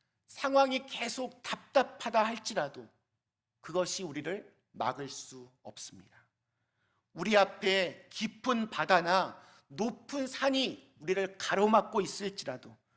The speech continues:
그것 때문에 우리를 절대로 두려움의 포로가 되게 하지 못합니다.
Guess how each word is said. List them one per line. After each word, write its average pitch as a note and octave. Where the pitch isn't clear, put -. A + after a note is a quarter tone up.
그것 G3+
때문에 D#3
우리를 C#3
절대로 E3+
두려움의 D#3+
포로가 F3+
되게 C#3+
하지 B2+
못합니다. -